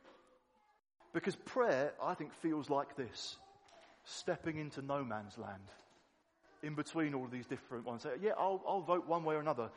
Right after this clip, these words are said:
But ultimately, God, this is a mess. And our leaders need you." But it's uncomfortable to be in no man's land. We might even take a shot for it from time to time. It might, look, consider Scripture.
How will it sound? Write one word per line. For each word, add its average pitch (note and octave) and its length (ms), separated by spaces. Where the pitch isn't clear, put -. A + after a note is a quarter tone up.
But E3 140
ultimately, D#3 680
God, G#3+ 300
this F#3+ 220
is C#3 140
a B2+ 60
mess. - 580
And C#3 180
our A#2 180
leaders A2+ 540
need A2+ 300
you." A2 80
But C#3 100
it's D#3+ 100
uncomfortable E3 840
to B2+ 120
be A2+ 220
in A2 100
no G#2+ 180
man's G#2+ 320
land. A#2+ 260
We D#3 100
might F3 220
even E3 200
take - 260
a D3+ 60
shot - 340
for A2 220
it A#2+ 80
from A#2+ 160
time A2+ 260
to A2 120
time. B2+ 280
It F#3 120
might, A3 160
look, B3+ 140
consider B3 380
Scripture. - 500